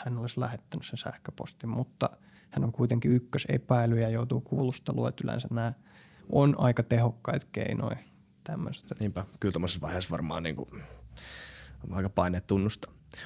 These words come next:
Speaker 2: Mut puhutaan, ö, tosta huumekaupasta, ö, jota sä tutkit. Ö, eli tota, ö, niin on ehkä avaava kysymys, miltä näyttää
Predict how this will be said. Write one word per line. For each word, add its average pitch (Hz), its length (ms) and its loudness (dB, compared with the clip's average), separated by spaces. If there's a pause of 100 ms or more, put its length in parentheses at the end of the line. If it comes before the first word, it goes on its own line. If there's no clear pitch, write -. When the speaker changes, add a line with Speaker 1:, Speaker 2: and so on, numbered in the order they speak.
Speaker 2:
Mut 120 100 -2
puhutaan, 170 400 8 (340)
ö, 113 40 2
tosta - 180 -6
huumekaupasta, - 720 0 (300)
ö, 98 40 -4
jota 90 140 -8
sä - 160 -6
tutkit. - 440 -6
Ö, 87 400 -4
eli 101 180 2
tota, 101 280 4 (1040)
ö, 78 220 0
niin 123 180 6
on 110 40 6
ehkä 131 140 2 (140)
avaava 123 340 8
kysymys, 98 400 2
miltä 143 260 6
näyttää 98 600 4